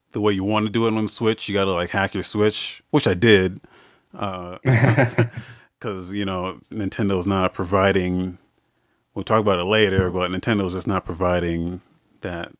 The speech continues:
Speaker 1: the classics that you really want.
Speaker 2: Yep. I have a lot to talk about that when we get to that, man.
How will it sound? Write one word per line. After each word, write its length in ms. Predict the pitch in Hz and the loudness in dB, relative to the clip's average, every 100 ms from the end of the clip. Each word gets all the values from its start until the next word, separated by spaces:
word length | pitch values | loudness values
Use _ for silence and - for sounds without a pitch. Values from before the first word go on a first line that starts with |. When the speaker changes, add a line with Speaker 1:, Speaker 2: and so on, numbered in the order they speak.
| - | -16
Speaker 1:
the 80 | 113 | -8
classics 640 | - 110 98 - 90 - | 0 2 2 0 -2 0
that 160 | 95 | 0
you 100 | 87 | 0
really 200 | 98 92 | 0 0
want. 380 | 90 101 92 87 _ _ _ _ _ _ - | 2 2 2 0 _ _ _ _ _ _ -6
Speaker 2:
Yep. 440 | 107 113 117 113 - - _ _ | 0 4 2 0 -14 -20 _ _
I 140 | 107 117 | -2 2
have 180 | 117 | 4
a 80 | 104 | 2
lot 400 | 104 110 113 113 | 2 4 4 2
to 60 | 117 | 2
talk 180 | 110 107 | 2 2
about 280 | 107 104 | 2 2
that 180 | 117 110 | 4 2
when 80 | 101 | 2
we 80 | 110 | 2
get 180 | 113 - | 2 2
to 100 | 110 | 4
that, 220 | 101 92 | 4 2
man. 560 | 98 98 98 - - | 0 -2 -4 -12 -20